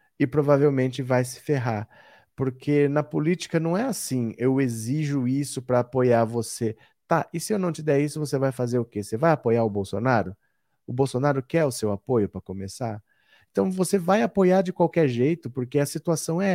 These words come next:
essa, a situação é muito mais importante do que a minha vontade. Onde, quando você só tem dois candidatos, você tem Lula e Bolsonaro, e você é o pessoal, você vai apoiar quem? Você só pode apoiar o Lula.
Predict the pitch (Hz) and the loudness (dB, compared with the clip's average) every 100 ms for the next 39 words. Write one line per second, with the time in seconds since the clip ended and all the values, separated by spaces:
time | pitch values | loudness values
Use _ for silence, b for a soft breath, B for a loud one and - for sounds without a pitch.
0 | 175 190 151 - 151 139 - - 190 170 | 0 -2 -4 -8 -4 -4 -4 -2 0 -2
1 | 127 b b 135 160 202 202 190 175 170 | -4 b b 0 0 0 0 0 0 -2
2 | 180 156 170 196 185 131 123 120 110 101 | -2 -2 -2 -2 -2 -4 -2 0 0 0
3 | 98 95 92 76 64 - b b b - | -2 -4 -6 -6 -10 -20 b b b -4
4 | 143 - 190 190 180 160 170 175 165 185 | -4 -2 -2 0 -2 -4 -2 0 2 2
5 | - 170 165 135 104 - - 123 160 151 | 2 -2 0 0 0 -2 -8 0 2 4
6 | 185 202 208 _ 175 151 170 165 180 156 | 4 2 0 _ -6 2 2 2 0 2
7 | 110 85 - b b 165 156 156 180 180 | 0 0 -6 b b 0 0 2 2 2
8 | - 185 - - 139 98 95 _ _ _ | 2 0 0 0 2 0 -4 _ _ _
9 | _ _ - 160 180 175 185 190 208 131 | _ _ 0 2 4 4 4 2 -4 -4
10 | 95 - _ _ _ _ _ _ _ _ | -8 -18 _ _ _ _ _ _ _ _
11 | _ 170 190 - 214 190 170 120 113 101 | _ 0 0 2 2 2 0 0 0 -2
12 | 95 90 87 | -4 -8 -10